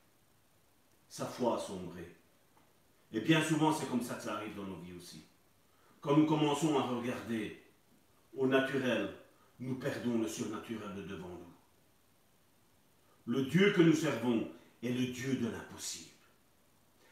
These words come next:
Alors que tous disent non et que Dieu dit oui, eh bien, ce sera le oui qui va gagner. Mais seulement si tu retournes en arrière, le oui va perdre. Et tu dois garder tes yeux fixés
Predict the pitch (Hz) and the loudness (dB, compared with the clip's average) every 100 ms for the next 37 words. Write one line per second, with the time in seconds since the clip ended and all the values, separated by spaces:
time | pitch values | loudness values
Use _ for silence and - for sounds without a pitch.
0 | - 131 170 165 156 - 185 156 143 151 | 2 6 6 6 2 4 0 0 0 -2
1 | 117 123 98 - - - 104 - 120 92 | 0 0 0 -4 -14 -16 -14 -6 -4 -2
2 | 127 135 113 101 87 80 - _ - 95 | -2 2 2 0 -4 -10 -16 _ -16 -8
3 | 110 117 113 - 98 98 101 92 - 80 | -6 -6 -8 -8 -10 -8 -8 -8 -10 -14
4 | 87 85 85 82 _ _ _ - - 117 | -16 -16 -16 -18 _ _ _ -20 -6 -4
5 | 123 131 151 147 131 - 127 160 160 160 | 0 4 4 4 0 -2 2 4 4 4
6 | 131 110 107 101 98 87 - - _ _ | 4 2 0 -2 -4 -6 -12 -20 _ _
7 | - - 95 95 90 87 80 - - - | -20 -14 -8 -8 -8 -10 -12 -16 -20 -20
8 | - - _ _ _ _ _ _ _ _ | -20 -20 _ _ _ _ _ _ _ _
9 | _ _ _ - - 151 151 151 - - | _ _ _ -8 -6 -4 4 4 4 4
10 | 156 - - 139 - 139 - 123 123 117 | 2 2 0 -2 0 0 2 0 0 -4
11 | - 123 117 - | -6 -2 -2 -4